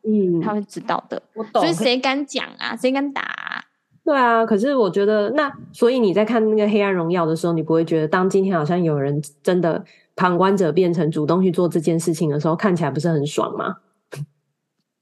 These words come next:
Speaker 2: 旁观者主动去做，你说去报备啊吗？
Speaker 1: 对啊，或者是去，去，去帮忙揭露这件事情。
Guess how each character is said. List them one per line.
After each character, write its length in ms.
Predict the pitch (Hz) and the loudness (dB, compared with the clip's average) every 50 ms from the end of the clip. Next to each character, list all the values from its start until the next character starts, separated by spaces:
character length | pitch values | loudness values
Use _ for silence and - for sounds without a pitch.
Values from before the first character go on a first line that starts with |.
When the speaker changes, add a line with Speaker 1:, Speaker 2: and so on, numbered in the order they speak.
| _ _ _ _ _ _ _ | _ _ _ _ _ _ _
Speaker 2:
旁 180 | - 233 233 233 | -2 0 2 4
观 180 | 240 262 262 | 4 2 4
者 140 | 254 254 226 | 4 2 2
主 260 | 214 220 - 196 190 | 0 0 0 0 0
动 320 | 185 - - 247 240 226 226 | 0 2 2 2 2 0 -2
去 220 | 233 - 247 226 | -2 -2 -2 -2
做， 560 | 214 - - - 240 226 208 196 185 - - - | -2 -2 -2 0 2 4 4 2 2 0 -2 -2
你 160 | 190 196 196 | -2 0 2
说 180 | 208 226 233 233 | 2 2 2 2
去 120 | 226 254 | 0 0
报 260 | 240 226 - 262 240 208 | -2 0 2 2 2 2
备 220 | 196 202 202 208 | 2 2 2 2
啊 140 | 214 202 185 | 2 2 0
吗？ 280 | 175 170 175 190 190 - _ _ _ _ _ _ | -2 -4 -6 -8 -10 -12 _ _ _ _ _ _
Speaker 1:
对 140 | - 175 151 | 0 0 2
啊， 240 | 143 131 131 147 - _ _ _ _ | 0 -2 -4 -8 -12 _ _ _ _
或 140 | - 226 208 | 0 2 2
者 80 | 190 190 | 4 4
是 100 | 208 208 | 2 0
去， 360 | 202 - 220 208 190 - - _ _ | 2 2 2 2 2 0 -6 _ _
去， 280 | - - 240 214 - - _ _ | -2 -2 -2 -2 -2 -6 _ _
去 200 | - - 269 240 | -4 -2 0 0
帮 300 | 214 - 233 202 208 214 | 2 2 2 2 2 2
忙 340 | 202 185 170 160 160 175 185 | 2 2 2 0 0 -2 -4
揭 280 | 180 - 202 196 196 196 | -2 0 2 2 4 2
露 340 | 196 202 190 180 165 160 170 - _ _ _ _ _ _ _ _ _ _ | 2 2 2 0 0 -4 -6 -12 _ _ _ _ _ _ _ _ _ _
这 140 | - 240 | 2 2
件 260 | 202 - 214 190 175 180 | 4 4 2 2 2 0
事 200 | 180 - 208 165 | 0 0 -2 -2
情。 340 | 147 - - - - - | -2 -4 -8 -8 -8 -10